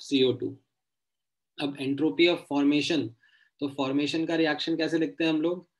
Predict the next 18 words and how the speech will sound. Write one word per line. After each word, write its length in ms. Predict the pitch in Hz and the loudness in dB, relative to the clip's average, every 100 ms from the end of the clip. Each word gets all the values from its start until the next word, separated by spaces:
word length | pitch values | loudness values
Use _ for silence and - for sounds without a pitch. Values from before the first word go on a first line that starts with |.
| _ _ - | _ _ -10
One 180 | 127 156 | -2 4
mole 320 | 165 160 165 | 4 4 4
of 120 | 165 160 143 | 2 0 0
compound 420 | 143 139 165 190 | 0 2 -2 -2
from, 340 | 190 151 151 | -6 -4 -2
from 260 | 156 151 151 | -4 -4 -4
its 180 | 156 147 | -4 -6
constituent 520 | 143 135 147 143 147 143 | -8 -6 -6 -2 -2 0
elements 380 | 131 143 180 185 | 0 0 -2 -2
in 80 | 147 | -2
their 180 | 139 | 0
most 180 | 139 139 | 0 -2
stable 280 | 139 139 135 | -4 -6 -4
naturally 400 | 127 117 127 127 | -4 -6 -4 -4
occurring 300 | 123 113 120 | -4 -6 -8
states। 480 | 120 107 - - - _ _ _ _ _ _ _ _ _ _ - | -8 -12 -12 -14 -14 _ _ _ _ _ _ _ _ _ _ -12
ठीक 200 | 120 135 | -10 -8
है, 180 | 143 | -10